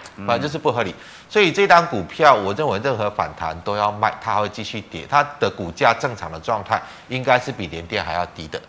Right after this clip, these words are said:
Speaker 1: 嗯。
Speaker 2: 所以只要它还高于联电，应该都是反弹都要卖。
Speaker 1: 好，那八二九九的群联呢？群联其实历年的殖利率啊，也表现得很不错。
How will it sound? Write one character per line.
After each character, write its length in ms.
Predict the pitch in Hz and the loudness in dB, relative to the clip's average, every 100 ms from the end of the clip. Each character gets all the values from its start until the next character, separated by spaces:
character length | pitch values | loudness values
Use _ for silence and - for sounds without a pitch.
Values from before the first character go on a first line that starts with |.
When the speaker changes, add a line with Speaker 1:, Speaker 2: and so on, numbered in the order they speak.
| - | -8
Speaker 1:
嗯。 60 | 113 | 0
Speaker 2:
所 100 | 165 | 0
以 60 | |
只 160 | 208 123 | 0 6
要 140 | 143 | 6
它 160 | 135 131 | 6 2
还 120 | 110 | 0
高 240 | 107 113 107 | 2 2 2
于 80 | |
联 180 | 90 90 | -2 -6
电， 160 | 92 107 - - | -4 -4 -6 -14
应 160 | - 120 | -10 0
该 180 | 123 117 | 4 4
都 100 | 117 | 2
是 140 | - | -2
反 160 | 120 90 - | -4 -4 -8
弹 100 | 82 | -12
都 100 | 87 | -8
要 120 | 87 | -6
卖。 160 | 85 90 - - - | -6 -8 -10 -20 -10
Speaker 1:
好， 140 | - 101 | -4 0
那 160 | 127 117 | 2 2
八 360 | - 214 220 | 8 10 10
二 220 | 190 214 160 | 8 4 2
九 280 | - 143 | 0 -2
九 240 | 175 113 98 | -2 -6 -6
的 240 | 110 104 | -6 -6
群 300 | 98 - 117 | -6 -8 -6
联 180 | 139 110 | -4 -4
呢？ 140 | 117 120 - - - - - - | -6 -8 -10 -20 -20 -20 -20 -14
群 260 | - 214 262 | -4 0 2
联 180 | 226 247 | 2 0
其 200 | - 208 | -2 -6
实 240 | - 196 | -4 -2
历 200 | 214 247 | -2 -2
年 220 | 160 127 | -2 -2
的 100 | 139 | -2
殖 240 | 139 - 123 | -4 -6 -6
利 180 | 170 151 | -4 -2
率 160 | 147 | -2
啊， 120 | 107 95 | -2 -4
也 100 | 165 | -4
表 160 | 110 | -6
现 140 | - 131 | -6 -6
得 80 | 107 | -6
很 140 | 101 | -10
不 140 | 92 98 | -12 -12
错。 320 | - 151 | -8 -8